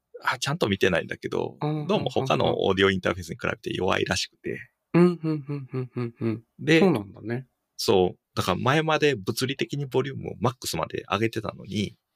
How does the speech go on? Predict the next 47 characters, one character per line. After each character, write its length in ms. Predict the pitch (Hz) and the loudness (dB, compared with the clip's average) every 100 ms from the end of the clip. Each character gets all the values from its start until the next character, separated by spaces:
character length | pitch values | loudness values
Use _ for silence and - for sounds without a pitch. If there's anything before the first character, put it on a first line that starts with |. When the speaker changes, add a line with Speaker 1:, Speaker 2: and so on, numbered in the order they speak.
| _ _ - | _ _ -2
Speaker 1:
弱 160 | 95 | 0
か 100 | - | 0
っ 60 | - | -6
た 100 | - | -10
ん 20 | |
だ 80 | - | -16
け 100 | - | -14
ど、 180 | - - _ _ _ _ _ _ _ _ | -12 -14 _ _ _ _ _ _ _ _
今 220 | - 156 | -2 2
は 100 | 80 85 | 0 0
逆 220 | 92 151 | -2 -2
に 60 | |
Speaker 2:
確 160 | 175 - | -2 -4
か 120 | - | -6
に。 40 | 110 | -4
Speaker 1:
マ 80 | 113 | -4
ッ 40 | |
ク 120 | - | -4
ス 120 | - | -4
ま 100 | - | -2
で 80 | - | -2
す 140 | - 92 | -6 -10
る 100 | - | -6
と 140 | 92 | 0
ノ 120 | 98 | 0
イ 40 | 90 | 2
ズ 120 | 90 | 2
が 140 | 90 87 - | 2 0 0
よ 120 | 98 | 0
く 100 | - | 0
乗 100 | 87 | -2
る 80 | 82 | -4
か 120 | - | -6
ら、 220 | - 71 - | -6 -8 -4
ち 100 | - | -4
ょ 20 | |
っ 20 | |
と 40 | - | -2
抑 300 | - - 95 | -2 0 0
え 160 | 90 - _ _ _ _ | -2 -6 _ _ _ _
て 100 | - | -6
る 80 | - | -6
感 160 | - 80 | -6 -8
じ 100 | - | -10
で 60 | - | -12
す 140 | |
ね。 60 | - | -12